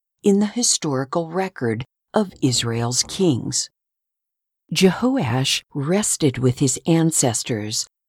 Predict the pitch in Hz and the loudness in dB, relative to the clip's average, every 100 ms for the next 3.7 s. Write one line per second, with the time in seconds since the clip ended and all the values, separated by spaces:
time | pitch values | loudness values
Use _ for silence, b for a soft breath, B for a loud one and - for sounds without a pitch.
0 | - 156 151 180 151 - 135 165 196 175 | 0 0 0 -2 -2 -4 -4 -4 0 0
1 | 123 - 151 147 - 165 156 180 196 139 | 0 0 0 2 2 2 2 0 -2 -2
2 | 95 113 - _ - 160 - 139 - - | -4 -8 -12 _ 0 0 2 -2 -4 -2
3 | 143 127 131 - - 143 127 | 0 2 2 -2 0 -2 -2